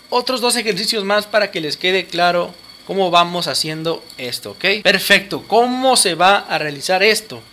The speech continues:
Bueno, esto es muy sencillo, también vamos a destruir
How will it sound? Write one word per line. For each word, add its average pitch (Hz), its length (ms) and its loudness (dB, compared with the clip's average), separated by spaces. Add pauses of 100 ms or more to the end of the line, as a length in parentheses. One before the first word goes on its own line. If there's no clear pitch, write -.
(400)
Bueno, 151 240 -2
esto 185 200 0
es 208 60 2
muy 214 180 0
sencillo, 214 500 2
también 190 400 0
vamos 226 400 2
a 156 120 2
destruir 214 800 0